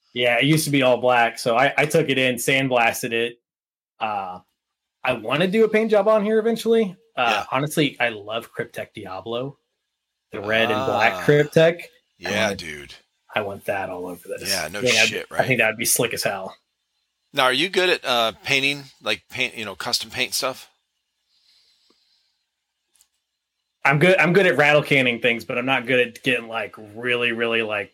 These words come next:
Speaker 1: nice paint jobs.
Speaker 2: You should, uh, if you want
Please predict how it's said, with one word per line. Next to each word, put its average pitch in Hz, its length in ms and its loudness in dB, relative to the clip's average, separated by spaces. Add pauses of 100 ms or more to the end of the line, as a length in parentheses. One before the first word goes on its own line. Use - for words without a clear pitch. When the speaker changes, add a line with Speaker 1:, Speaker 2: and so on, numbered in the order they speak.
(260)
Speaker 1:
nice 110 420 0
paint 123 260 2
jobs. 127 600 2 (680)
Speaker 2:
You 151 160 -4
should, 339 260 0
uh, 127 220 4
if 110 160 -4
you 196 100 -8
want 233 200 -2